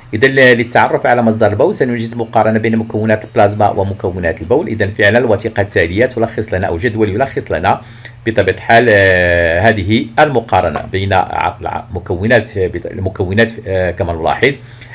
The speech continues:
المكونات الخاصة أو القيم الخاصة بالبلازما والقيم الخاصة بالبول بالجرام في اللتر. أعتذر.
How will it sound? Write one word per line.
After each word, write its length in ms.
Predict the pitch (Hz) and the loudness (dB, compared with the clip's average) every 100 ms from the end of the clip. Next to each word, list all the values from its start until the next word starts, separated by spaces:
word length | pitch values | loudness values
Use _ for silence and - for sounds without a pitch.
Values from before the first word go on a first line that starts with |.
| - | -8
المكونات 400 | 101 - 107 107 | -6 -2 -2 -2
الخاصة 440 | - 107 104 - - | 0 0 0 0 -2
أو 120 | 95 | -2
القيم 320 | - 107 101 | -4 -4 -4
الخاصة 360 | 98 107 98 90 | -2 -2 -2 -4
بالبلازما 500 | 85 92 80 95 135 | -6 -4 -4 0 0
والقيم 520 | 101 - 98 113 143 - - - | 0 -2 0 0 0 -12 -20 -14
الخاصة 600 | - - 98 - 113 - - 101 - - - - - - - - - - - | -4 2 2 4 2 2 -4 -6 -6 -12 -20 -20 -20 -20 -20 -20 -20 -12 -6
بالبول 400 | 123 107 147 - | 0 4 4 2
بالجرام 640 | 107 117 90 - 123 - - | -2 -2 -2 4 4 2 -4
في 120 | 135 - - | -8 -8 -4
اللتر. 340 | 127 127 131 - | -2 0 -2 -4
أعتذر. 360 | - - 127 | -4 -2 0